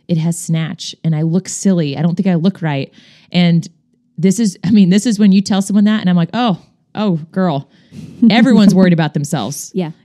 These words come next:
Speaker 1: Everyone's focusing on the, how are they gonna do? No one's watching you and, and laughing or making fun. You're there. I mean,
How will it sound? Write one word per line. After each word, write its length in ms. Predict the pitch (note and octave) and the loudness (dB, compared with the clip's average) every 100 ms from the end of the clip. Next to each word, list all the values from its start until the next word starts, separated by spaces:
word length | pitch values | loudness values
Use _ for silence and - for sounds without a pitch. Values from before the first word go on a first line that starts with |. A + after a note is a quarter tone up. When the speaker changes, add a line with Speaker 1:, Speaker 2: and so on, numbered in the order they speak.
| - | -6
Speaker 1:
Everyone's 560 | A3+ A#3 G#3+ G3 F3+ - | -2 -2 0 2 2 2
focusing 400 | F#3 E3 - D#3+ | -2 -2 -4 -4
on 120 | D#3 | -6
the, 80 | C#3+ | -8
how 180 | - E3+ | -8 -6
are 100 | D#3 | -6
they 260 | C3+ E3+ F#3 | -4 0 2
gonna 240 | E3+ C#3+ | 0 -2
do? 380 | C#3 C3+ C3+ D3 _ _ _ _ | -4 -4 -4 -6 _ _ _ _
No 280 | D3+ D#3 G#3 | -4 0 2
one's 220 | A3+ G3+ | 4 2
watching 380 | F3+ F3 - E3+ | 2 -2 0 2
you 280 | E3 D#3+ D#3+ | 2 0 0
and, 200 | C#3+ - | -4 -6
and 120 | D3+ D3 | -8 -6
laughing 520 | D3+ D3+ - D3+ D3+ | -6 -6 -6 -4 -4
or 80 | C#3 | -4
making 340 | D#3 E3+ D#3 | -6 -4 -6
fun. 460 | - D3 C#3+ D#3 E3 _ _ - | -4 -6 -2 -2 -4 _ _ -6
You're 200 | F3+ - | -4 -4
there. 240 | - G3 - | -4 -4 -2
I 60 | F3 | 0
mean, 360 | F3 D#3 D3 | 2 0 -4